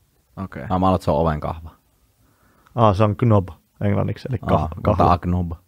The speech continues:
Speaker 2: niinku anop.
Speaker 3: Ag-, agnob.
Speaker 2: Anop. Anop.
Speaker 3: <laughs> Agnob.
Speaker 2: Anop.
Speaker 3: En, mä en ole varma,
Speaker 2: Tavallaan
Speaker 3: miten anoppi määritellään, mut niin mä oletan.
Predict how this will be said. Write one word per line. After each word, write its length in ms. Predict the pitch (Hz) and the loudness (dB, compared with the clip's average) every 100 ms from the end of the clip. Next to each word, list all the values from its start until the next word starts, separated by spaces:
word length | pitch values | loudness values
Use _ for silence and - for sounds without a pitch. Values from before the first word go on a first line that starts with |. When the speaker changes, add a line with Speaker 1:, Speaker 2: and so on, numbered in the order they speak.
| _ | _
Speaker 2:
niinku 200 | 87 78 - | -10 -8 -6
anop. 280 | 80 78 - | -6 -8 -4
Speaker 3:
Ag-, 200 | 113 - - | -6 -4 -2
agnob. 280 | 107 98 90 | 0 0 -2
Speaker 2:
Anop. 480 | 85 80 - 147 - 113 - - | -2 -4 0 0 0 -6 -6 -6
Anop. 300 | - 95 87 - | -4 -2 -2 2
Speaker 3:
<laughs> 60 | 131 | 2
Agnob. 360 | 117 110 98 - _ - | 4 2 0 -6 _ -10
Speaker 2:
Anop. 320 | 90 87 85 85 - _ _ _ _ _ _ | -6 -4 -6 -8 -16 _ _ _ _ _ _
Speaker 3:
En, 100 | 135 | 0
mä 60 | 160 | 4
en 20 | |
ole 0 | |
varma, 140 | 180 175 | 4 6
Speaker 2:
Tavallaan 260 | 147 139 | 4 4
Speaker 3:
miten 200 | 117 120 | 4 4
anoppi 280 | 113 123 - | 6 4 4
määritellään, 440 | 113 110 104 101 104 | 4 4 4 2 0
mut 160 | - - | -4 -8
niin 180 | 131 | -4
mä 100 | 110 | -2
oletan. 340 | 107 104 98 | 0 -2 -4